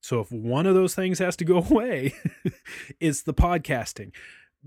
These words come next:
Because <laughs> if I don't write, there's no podcast. That's all there is to it. So writing first. That's just what has to come first. And if there's no time for podcasting, then I have no time. And that's just the reality of it.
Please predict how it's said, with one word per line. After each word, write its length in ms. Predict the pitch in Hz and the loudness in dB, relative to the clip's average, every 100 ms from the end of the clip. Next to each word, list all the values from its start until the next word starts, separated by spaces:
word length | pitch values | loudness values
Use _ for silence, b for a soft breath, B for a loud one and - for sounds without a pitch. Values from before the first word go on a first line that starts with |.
| 143 | -2
Because 840 | 135 170 - 240 269 147 147 - - | 2 2 4 6 6 6 4 0 -4
<laughs> 20 | |
if 340 | 175 - - | -2 2 2
I 80 | 165 | 2
don't 220 | 151 143 | 2 2
write, 420 | 131 202 170 160 b b b _ | 2 2 2 -2 b b b _
there's 340 | 113 127 143 | -8 -4 -2
no 160 | 139 131 | 0 2
podcast. 880 | - 143 139 - 107 - - - - _ _ - | 2 2 -2 -8 -12 -10 -12 -12 -14 _ _ -10
That's 280 | 113 127 143 | -6 -2 -2
all 160 | 127 | 0
there 180 | 127 123 | 0 -2
is 220 | 117 110 | -4 -6
to 220 | - 175 123 | -4 -2 -2
it. 180 | 98 B B B B | -8 B B B B
So 160 | - 123 | -8 -2
writing 420 | 127 180 196 185 | 2 2 2 0
first. 440 | - 160 120 - - _ _ | -2 -4 -4 -10 -16 _ _
That's 180 | 131 131 | -10 -8
just 200 | 143 - | -8 -6
what 160 | 139 - | -6 -6
has 240 | 143 123 | -8 -8
to 80 | 123 | -10
come 220 | - 120 | -8 -8
first. 280 | - 120 - | -6 -6 -4
And 140 | 139 | -4
if 100 | 131 | -2
there's 200 | 139 123 | -2 -2
no 180 | 135 143 | -2 -2
time 560 | 147 - 170 160 160 143 | 0 -2 -2 -4 -6 -8
for 140 | 147 | -12
podcasting, 760 | - 143 139 156 143 - 147 139 B B - | -10 -10 -10 -8 -10 -8 -10 -12 B B -10
then 100 | 127 | -6
I 100 | 139 | -6
have 380 | 131 - 143 131 | -6 -6 -4 -4
no 160 | 131 | -4
time. 480 | 123 - 117 101 98 - | -4 -6 -8 -10 -14 -12
And 420 | 117 110 110 110 | -10 -8 -8 -10
that's 300 | 110 117 - | -10 -10 -12
just 380 | - 110 - - | -12 -12 -12 -12
the 80 | |
reality 540 | 110 110 101 98 95 95 | -12 -10 -12 -14 -16 -18
of 120 | 90 | -20
it. 120 | 85 | -20